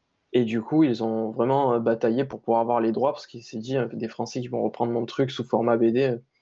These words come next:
c'est pas forcément, euh, une bonne image de marque, mais en fait, si, il a tout validé, et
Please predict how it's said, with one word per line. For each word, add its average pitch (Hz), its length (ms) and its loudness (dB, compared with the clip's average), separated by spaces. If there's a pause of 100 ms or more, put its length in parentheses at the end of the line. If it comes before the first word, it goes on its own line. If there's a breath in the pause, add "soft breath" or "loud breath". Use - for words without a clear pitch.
(1000)
c'est - 100 -14
pas 110 120 -2
forcément, 117 600 0
euh, 113 100 -8 (760)
une 117 100 0
bonne 113 220 4
image 110 220 2
de 117 80 -2
marque, 131 340 -2
mais 120 60 0
en 113 60 -4
fait, 135 180 -4
si, 127 200 -4
il 131 80 -2
a 98 60 2
tout - 220 -10
validé, 117 320 0
et 123 300 -2